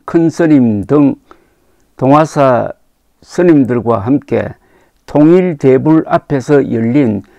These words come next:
축원 행사에 참석했습니다. 올린 머리에 흰색 재킷과 베이지색 바지를 입고 진주 목걸이를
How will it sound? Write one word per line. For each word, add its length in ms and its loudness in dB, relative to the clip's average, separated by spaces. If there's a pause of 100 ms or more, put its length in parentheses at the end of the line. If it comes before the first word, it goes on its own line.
(300)
축원 460 -2
행사에 800 -2 (220)
참석했습니다. 1000 -6 (460)
올린 460 2
머리에 680 0
흰색 580 -2
재킷과 680 -4 (580)
베이지색 880 -2
바지를 560 -2 (100)
입고 500 -6 (400)
진주 760 2 (300)
목걸이를 920 0